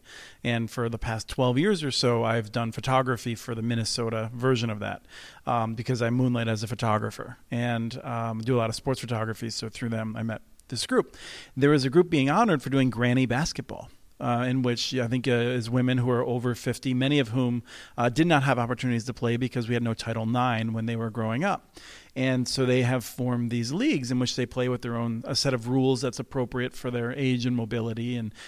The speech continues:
and just to have fun. And, you know, what you were saying about telehealth, uh, just the costs of establishing granny basketball leagues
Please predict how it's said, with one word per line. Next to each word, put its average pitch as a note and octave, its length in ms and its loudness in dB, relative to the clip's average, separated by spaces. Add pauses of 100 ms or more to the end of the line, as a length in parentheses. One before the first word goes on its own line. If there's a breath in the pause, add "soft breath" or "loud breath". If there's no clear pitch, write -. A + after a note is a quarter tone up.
(120 loud breath)
and B2+ 140 0
just - 160 -6
to B2+ 60 -2
have A#2 200 0
fun. D#3+ 380 0 (420 loud breath)
And, D3+ 300 2
you E3 160 -4
know, D3 120 2
what E3+ 220 4
you D#3+ 80 4
were D3 100 4
saying F#3 220 0
about C#3 220 0
telehealth, C3+ 720 0
uh, - 220 -8
just D#3+ 280 -4 (340 loud breath)
the C#3+ 120 4
costs - 500 -2
of C#3 260 0
establishing C#3+ 840 0
granny C3+ 400 2
basketball A#2+ 640 0
leagues G#2+ 500 -4